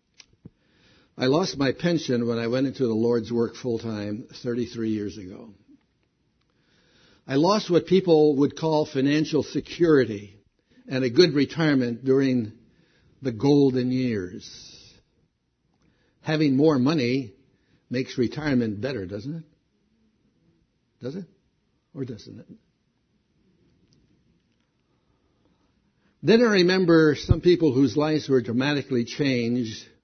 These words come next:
at the Bible school where I taught. And I hear regularly, Kathy and I hear regularly from our former students. There's one in Burundi. There's another from Nepal.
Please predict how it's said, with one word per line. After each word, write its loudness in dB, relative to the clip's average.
at -8
the -10
Bible -2
school 0
where -4
I -4
taught. -10
And -6
I 0
hear 4
regularly, 2
Kathy -8
and -4
I -2
hear -2
regularly 0
from -4
our -6
former 0
students. -8
There's -12
one 2
in 2
Burundi. 2
There's -4
another -2
from -2
Nepal. -4